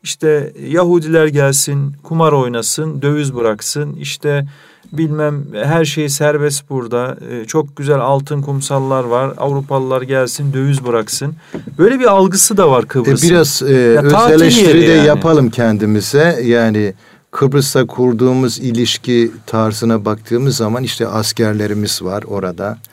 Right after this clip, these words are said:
Speaker 1: Evet.
Speaker 2: Güvenliği sağlıyor. Bu ilişki tarzı var. İki, oraya para veriyoruz. Ondan sonra üçüncü olarak oraya işte kumarhane ve fuhuş sektörü.
Speaker 1: Tatile gidiyoruz.
Speaker 2: Tatil.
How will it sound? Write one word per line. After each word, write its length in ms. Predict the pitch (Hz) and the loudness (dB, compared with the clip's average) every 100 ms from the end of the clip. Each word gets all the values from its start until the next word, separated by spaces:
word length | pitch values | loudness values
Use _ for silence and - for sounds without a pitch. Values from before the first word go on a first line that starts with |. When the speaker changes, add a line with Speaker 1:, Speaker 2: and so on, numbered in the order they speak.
| - | -2
Speaker 1:
Evet. 240 | 147 110 | 0 0
Speaker 2:
Güvenliği 420 | 110 107 101 95 | -2 -2 -4 -6
sağlıyor. 520 | 87 95 92 98 120 107 | -8 -8 -8 -6 -4 -4
Bu 100 | 110 | -6
ilişki 380 | 98 92 - - | -8 -10 -12 -14
tarzı 420 | 87 82 82 85 | -12 -10 -10 -10
var. 240 | 98 117 _ _ - - _ - | -8 -10 _ _ -20 -20 _ -12
İki, 260 | 117 156 | -4 2
oraya 300 | 143 139 135 | 4 4 2
para 320 | - 120 123 | 0 2 4
veriyoruz. 640 | 113 101 95 90 120 - - _ _ _ _ _ _ _ - | 2 0 -4 -4 -6 -8 -16 _ _ _ _ _ _ _ -8
Ondan 280 | 110 110 104 | -2 -2 -2
sonra 340 | 104 101 104 | -6 -8 -6
üçüncü 400 | 98 135 139 135 | -6 -4 0 4
olarak 460 | 151 139 143 160 139 | 4 4 4 2 2
oraya 360 | 143 139 127 143 | 2 2 2 0
işte 300 | - 131 123 | -2 -4 -4
kumarhane 800 | 120 131 135 117 120 131 147 | -2 0 2 2 0 2 2
ve 120 | 135 - | 2 0
fuhuş 420 | - 139 139 - | 2 2 2 -2
sektörü. 220 | - 160 180 | 0 2 2
Speaker 1:
Tatile 480 | 185 185 180 - 117 | 2 2 2 0 -6
gidiyoruz. 520 | 110 101 98 90 85 113 | -6 -4 -4 -6 -8 -2
Speaker 2:
Tatil. 460 | 117 117 123 98 | -2 0 -4 -4